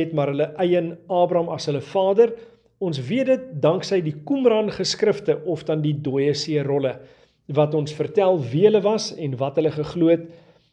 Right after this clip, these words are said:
En ons vind dan hierdie vyf groeperinge, die Herodiane, die Sadduseërs, die ywerhaars, die skrifgeleerdes en die Esseners, het Abraham as vader beskou en kwalifiseer daarom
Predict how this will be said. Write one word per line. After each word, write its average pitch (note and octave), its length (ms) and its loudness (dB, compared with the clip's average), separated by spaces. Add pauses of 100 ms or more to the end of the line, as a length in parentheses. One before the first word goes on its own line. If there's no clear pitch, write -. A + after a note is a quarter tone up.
(180)
En C#3+ 160 2
ons C3+ 200 -2
vind G#3 220 2
dan D#3+ 140 4
hierdie G3 400 -2
vyf - 300 0
groeperinge, E3 560 2 (200)
die C#3 140 -4
Herodiane, C#3+ 580 4
die D#3 140 0
Sadduseërs, G3 640 -4
die - 160 -12
ywerhaars, G3+ 500 0
die D#3 100 -4
skrifgeleerdes D3 920 0 (560)
en E3+ 220 0
die E3+ 180 -6
Esseners, F3 640 0 (400)
het C#3 220 -2
Abraham E3 400 2
as C#3 160 -10
vader G#3+ 400 2
beskou G3 460 0
en D3+ 260 -10
kwalifiseer A3+ 720 -4
daarom C#3 480 -2